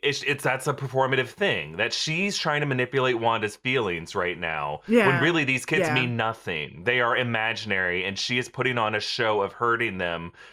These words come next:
Speaker 1: Why
Speaker 2: Real
Speaker 1: would she
Speaker 2: talk.
Speaker 1: do that? You know, and all these other clues we've gotten, unleash hell, demon spawn. You know, it's
Speaker 2: Truly.
Speaker 1: all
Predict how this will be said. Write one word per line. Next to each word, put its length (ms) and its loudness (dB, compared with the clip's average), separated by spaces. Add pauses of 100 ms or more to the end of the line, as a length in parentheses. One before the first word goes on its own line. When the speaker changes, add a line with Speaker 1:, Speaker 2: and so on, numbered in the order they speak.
(180)
Speaker 1:
Why 260 4
Speaker 2:
Real 100 2
Speaker 1:
would 160 2
she 240 0
Speaker 2:
talk. 60 -8
Speaker 1:
do 220 2
that? 380 0 (120)
You 140 2
know, 340 2
and 380 0
all 180 2
these 160 2
other 160 0
clues 240 -2
we've 140 -2
gotten, 260 0
unleash 340 -2
hell, 160 0
demon 320 -4
spawn. 480 -2
You 120 -2
know, 160 2
it's 220 -6
Speaker 2:
Truly. 320 0
Speaker 1:
all 60 -6